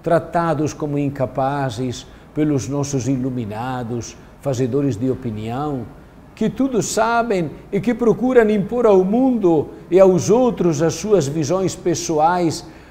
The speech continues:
ou os seus falsos valores. Senhor, ajuda-nos a entender que o garantir a posse da verdade não é ter o poder da sabedoria e da inteligência,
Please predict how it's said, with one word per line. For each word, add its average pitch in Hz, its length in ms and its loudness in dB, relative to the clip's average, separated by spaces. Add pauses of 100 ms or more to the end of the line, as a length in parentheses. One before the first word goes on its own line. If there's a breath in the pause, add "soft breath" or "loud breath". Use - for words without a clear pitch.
(340 loud breath)
ou 185 440 4 (180)
os 190 180 2
seus 202 440 2
falsos 123 520 -2
valores. 98 760 -8 (560)
Senhor, 117 640 -2 (680 loud breath)
ajuda-nos 165 720 2
a 151 100 4
entender 165 880 0
que 165 500 0 (340 loud breath)
o 185 80 -2
garantir 226 680 4
a 190 40 8
posse 180 560 0
da 143 140 0
verdade 143 720 -2
não 247 300 -2
é 247 240 2
ter 214 480 0
o 208 100 2
poder 180 720 2 (300 loud breath)
da 160 160 2
sabedoria 151 1000 2
e 151 80 4
da 147 160 2
inteligência, 131 1160 -4